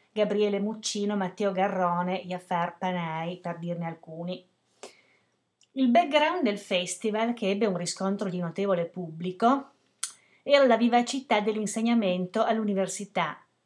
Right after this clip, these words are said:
l'insegnamento di cinema all'università, dove Rondolino aveva appunto una cattedra, e, ah, e delle, e dell'associazionismo cinematografico, ricordiamo la iace e il Movie Club.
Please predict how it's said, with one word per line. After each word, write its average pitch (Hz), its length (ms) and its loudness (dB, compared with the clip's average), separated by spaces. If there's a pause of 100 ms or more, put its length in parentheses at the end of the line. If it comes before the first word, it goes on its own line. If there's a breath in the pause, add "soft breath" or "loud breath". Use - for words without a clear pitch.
(300 soft breath)
l'insegnamento 220 560 -2
di 190 140 -4
cinema 185 420 -2
all'università, 180 840 -4 (200 loud breath)
dove 240 220 4
Rondolino 240 640 4
aveva 196 280 2
appunto 170 500 -6
una 175 240 -6
cattedra, 175 640 -10 (440 soft breath)
e, 285 420 0
ah, 269 160 2
e 262 80 0
delle, 254 360 2
e 247 120 0
dell'associazionismo 233 1080 2
cinematografico, 190 1120 0
ricordiamo 196 540 0
la 185 140 2
iace 214 480 2
e 208 40 0
il 180 80 -2
Movie 175 240 -4
Club. 170 460 0